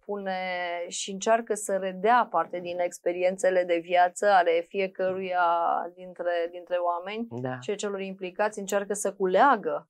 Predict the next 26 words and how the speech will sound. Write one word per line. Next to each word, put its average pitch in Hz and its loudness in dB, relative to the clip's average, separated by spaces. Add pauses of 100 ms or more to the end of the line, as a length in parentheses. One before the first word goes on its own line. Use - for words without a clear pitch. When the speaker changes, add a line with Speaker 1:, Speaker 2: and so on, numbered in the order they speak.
Speaker 1:
din 185 -12
experiențele 180 -2
celor, 180 2
uh, 180 -2 (200)
mulți. 220 -4
Uh, 185 -4 (920)
haideți 320 0
să, 330 -2
vreau 277 2
să 339 0
vă 294 2
întreb, 233 4
tehnologia, 208 2
cea 185 -2
la 185 2
care 202 -2
am 202 0
ap-, 196 -6
care 196 -2
am 196 0
apelat 190 0
în 196 -8
ultimul 196 -8 (100)
timp, 196 -10
uh, 185 -8 (140)
mulți 180 -14